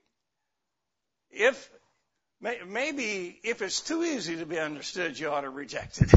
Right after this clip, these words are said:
<laughs> Amen? Uh, and, uh, I'm just thinking, uh, I'm not gonna look this up for you, but you, you look in Genesis chapter six, where it talks about the sons of God married the daughters of men and all. And,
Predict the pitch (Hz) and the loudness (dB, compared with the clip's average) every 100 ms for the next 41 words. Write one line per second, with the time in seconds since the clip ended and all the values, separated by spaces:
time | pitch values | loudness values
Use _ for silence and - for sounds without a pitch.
0 | - 143 - 175 - - - - - 165 | 8 0 -14 -16 -16 -20 -20 -20 -14 -10
1 | 185 202 277 277 - - _ _ _ 170 | -4 -4 -4 -8 -16 -20 _ _ _ -8
2 | 151 156 208 - - 190 185 170 165 170 | -6 -6 -12 -14 -14 -6 -4 -4 -6 -12
3 | - - _ _ - 180 - 165 170 151 | -20 -20 _ _ -10 -8 -4 -4 -4 -10
4 | - 165 156 143 151 143 123 123 107 - | -6 -6 -4 -6 -4 -2 0 -2 -6 -20
5 | - _ _ _ _ - - 107 - - | -20 _ _ _ _ -20 -20 -18 -18 -16
6 | 143 156 139 131 147 143 131 143 123 147 | -8 -6 -6 -6 -6 -8 -2 -2 -2 -6
7 | 139 120 135 139 143 139 156 123 - - | -6 -4 -6 -6 -10 -12 -12 -14 -20 -18
8 | 165 170 147 120 151 151 - 139 - 143 | -14 -12 -12 -8 -8 -8 -10 -12 -8 -8
9 | 135 - 156 147 - - _ _ _ _ | -8 -10 -8 -8 -10 -20 _ _ _ _
10 | - 127 - 139 139 135 139 139 147 - | -16 -14 -6 -6 -6 -6 -6 -6 -8 -10
11 | 151 147 139 147 147 147 139 143 147 143 | -8 -8 -8 -2 0 0 -2 -8 -8 -10
12 | 135 139 135 - - 151 151 139 120 135 | -10 -10 -10 -14 -6 -4 -2 -6 -10 -10
13 | 147 147 139 139 139 139 127 _ _ _ | -6 -6 -6 -4 -2 -2 -6 _ _ _
14 | _ _ _ 139 135 127 127 110 | _ _ _ -10 -6 -6 -8 -16